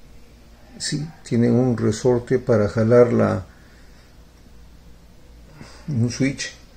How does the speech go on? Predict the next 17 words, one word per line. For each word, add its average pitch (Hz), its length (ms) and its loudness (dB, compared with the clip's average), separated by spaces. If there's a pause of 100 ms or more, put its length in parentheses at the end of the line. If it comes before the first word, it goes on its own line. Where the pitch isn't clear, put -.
(680)
que 117 60 -6
está 117 160 -6
en 117 80 0
la 113 160 0
parte 120 240 0
superior 117 500 -4
de 113 120 -2
la, 98 300 -4
de 107 200 -6
la 101 100 -2
bandeja. 95 480 -4 (3500)
Entonces 113 300 -2
seguimos 117 420 2
avanzando, 120 520 0
como 107 260 2
ven, 123 280 2 (3000)
estamos 123 760 2